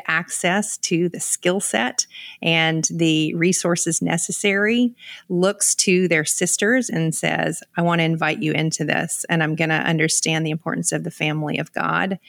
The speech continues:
I don't want a motherless church." And so even though there may be some risk associated with that, I believe that the risk of not partnering in the Great Commission is greater than the risk of someone thinking that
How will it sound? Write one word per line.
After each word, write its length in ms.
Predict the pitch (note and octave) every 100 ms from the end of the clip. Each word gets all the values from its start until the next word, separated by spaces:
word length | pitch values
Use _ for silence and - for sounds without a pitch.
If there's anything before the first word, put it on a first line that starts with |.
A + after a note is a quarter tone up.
| -
I 80 | D3+
don't 200 | D#3 D#3+
want 180 | D#3 D#3
a 20 |
motherless 600 | D3+ D3+ D#3 D#3 - -
church." 560 | - - - - - - - -
And 200 | D#3+ D#3+
so 240 | - D#3+ E3
even 480 | F#3+ F#3+ F3 D#3+ D#3+
though 560 | D#3 D#3 F3+ A#3+ G#3+ -
there 120 | D#3+
may 280 | E3 D#3 E3
be 180 | F3 F3+
some 400 | - F3+ E3+ E3
risk 500 | E3+ E3+ F#3 - -
associated 720 | E3+ D#3 F3 - F#3 F#3 F#3+
with 220 | F#3+ -
that, 300 | G3 G#3 G#3+
I 140 | - E3
believe 380 | E3+ E3+ E3+ E3+
that 120 | E3
the 80 | E3
risk 300 | E3+ D#3+ -
of 120 | E3
not 600 | E3 D#3 D3+ D3+ G3+ - - _ -
partnering 640 | A3 - A3 A3+ C4 D4+ - - - -
in 160 | F#3 E3+
the 80 | F3
Great 240 | E3+ -
Commission 580 | - F3+ F3 - F3 E3+
is 280 | - E3+ -
greater 680 | - E3 E3 E3+ D#3 F3 -
than 200 | F3 E3
the 100 | D#3+
risk 460 | D#3+ E3+ E3+ - -
of 440 | F3 E3 D#3 D3+ -
someone 540 | - - F3 E3+ E3
thinking 640 | D#3+ E3+ E3 E3 D3+ D#3 E3
that 320 | - - -